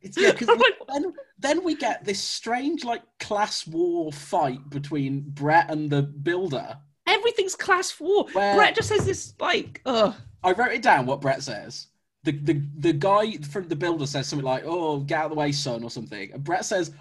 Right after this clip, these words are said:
Speaker 1: "I'm not your son, Neanderthal. And if I was, I'd be flipping burgers." Now, there's a lot going on in that sentence. <laughs>
Speaker 2: Ugh. The thing is, though, like,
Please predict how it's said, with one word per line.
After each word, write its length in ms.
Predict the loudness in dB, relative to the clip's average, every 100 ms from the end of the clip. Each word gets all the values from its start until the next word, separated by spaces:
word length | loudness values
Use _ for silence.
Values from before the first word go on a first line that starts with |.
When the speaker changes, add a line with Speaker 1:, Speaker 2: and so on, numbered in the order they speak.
| -4 0
Speaker 1:
"I'm 220 | 0 0
not 220 | -4 -4
your 180 | -2 0
son, 500 | 0 -2 -2 -6 -6
Neanderthal. 1000 | 2 4 4 2 0 -2 -4 -8 -8 -12 -16 -18 -4
And 120 | 0
if 160 | 0 2
I 120 | 2
was, 560 | 4 4 4 0 -6 -10 -2
I'd 160 | 0 0
be 120 | -4
flipping 420 | -2 0 2 0
burgers." 640 | 2 2 2 -2 -10 -16 -20 _ _ _ _ _ _ _ _ -2
Now, 140 | 2 2
there's 140 | 4
a 40 | 2
lot 280 | 4 2 2
going 220 | -2 4
on 140 | 4 4
in 80 | 2
that 140 | 0
sentence. 580 | 0 -2 -2 -10 -4 2
<laughs> 1080 | 6 8 6 6 4 4 2 2 -2 -2 0
Speaker 2:
Ugh. 340 | 2 2 -2 -10 -14 -18 -14 -10 -10 _ -20 _ _ _ _ _ _ -12 -10 -14 -2
The 80 | -2
thing 260 | 0 -2
is, 220 | -2 -4 -2
though, 360 | -4 -4 -8 -6
like, 500 | -2 0 0 -2 -18